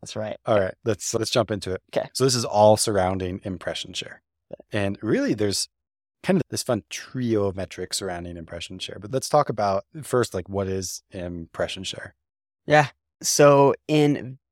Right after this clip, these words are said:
Speaker 1: very simple terms, it's basically how often your ads show up as a percentage of the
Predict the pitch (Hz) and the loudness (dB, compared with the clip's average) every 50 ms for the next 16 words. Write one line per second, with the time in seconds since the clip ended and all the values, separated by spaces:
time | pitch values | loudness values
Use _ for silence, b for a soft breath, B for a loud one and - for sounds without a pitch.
0 | _ - 156 156 165 180 185 190 190 196 180 151 - - - - - 170 165 - | _ 2 4 6 6 6 6 6 6 4 4 0 -2 -4 -4 -2 0 0 0 0
1 | 180 196 - - 147 135 147 170 190 - - - - 135 - - - 135 139 143 | -2 -4 0 4 6 6 6 6 4 0 -4 -4 -4 -4 -4 0 4 4 4 4
2 | - 156 143 - 147 143 139 139 139 135 131 _ _ _ _ _ _ _ _ _ | 4 0 0 2 2 4 6 6 4 4 0 _ _ _ _ _ _ _ _ _
3 | - - - 135 135 131 123 120 135 139 - 143 135 135 139 127 - - 120 127 | -6 0 4 6 8 8 8 6 4 2 0 0 0 2 2 0 -2 -2 0 2
4 | 123 127 131 131 - - - - 120 117 123 127 123 127 - - - - - - | 6 6 6 6 4 2 -2 -2 -2 0 0 0 0 -2 -4 -6 -6 -6 -4 -2
5 | 117 113 139 170 - - - - - _ _ _ _ _ _ _ _ _ - 123 | 2 4 6 4 4 2 -2 -12 -20 _ _ _ _ _ _ _ _ _ 0 2
6 | 127 123 120 123 117 - - 139 120 - 151 143 135 127 123 120 - - - - | 2 2 2 0 -2 -2 -4 -6 -2 0 2 2 2 2 0 0 -2 -6 -4 -2
7 | 123 123 120 120 117 - 120 120 120 117 117 117 - | -2 -2 -2 -4 -6 -4 -2 0 2 2 2 0 -2